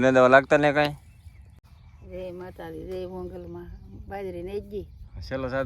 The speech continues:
Speaker 1: બાકી છે ને?
Speaker 2: પાણી ચાલુ છે, હા.
Speaker 1: આ છેલ્લો સા એક બાકી છે નેદવાનો.
Speaker 2: ભીનું હતું તે નહોતું નેદ્યું.
Speaker 1: હે?
Speaker 2: ભીનું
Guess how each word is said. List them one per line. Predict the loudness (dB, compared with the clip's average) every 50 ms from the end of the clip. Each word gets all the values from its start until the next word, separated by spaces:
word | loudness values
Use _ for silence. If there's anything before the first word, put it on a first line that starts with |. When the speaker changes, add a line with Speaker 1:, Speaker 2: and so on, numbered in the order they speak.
| -2
Speaker 1:
બાકી | -2 -2 -2 -4 -6 -4
છે | -4 -4 -4
ને? | -4 -6 -6 -8
Speaker 2:
પાણી | -8 -10 -12 -12 -10 -10
ચાલુ | -10 -10 -10 -12 -16 -16
છે, | -16 -16 -16 -14
હા. | -16 -16 -16 -18 -20 -20 -20 -20 -20 -20 -20 -18 -18 -18 -20 -20 -20 -16 -14 -12
Speaker 1:
આ | -10 -6 0
છેલ્લો | 0 2 2 2 2 4
સા | 4 4 4
એક | 4 6 6
બાકી | 6 6 6 2 2
છે | 2 4 4 4
નેદવાનો. | 4 6 6 4 4 4 2 0
Speaker 2:
ભીનું | -4 -6 -8 -12 -14 -14
હતું | -16 -18 -18 -16
તે | -16 -14
નહોતું | -14 -14 -14 -14 -14 -14 -14
નેદ્યું. | -14 -14 -16 -18 -20 -20 -12 -2 4 4
Speaker 1:
હે? | 6 6 4 2 -4 -12 -18 -20 -20 -20 -18 -18 -16 -16 -16 -10
Speaker 2:
ભીનું | -6 -4 -2 -2 0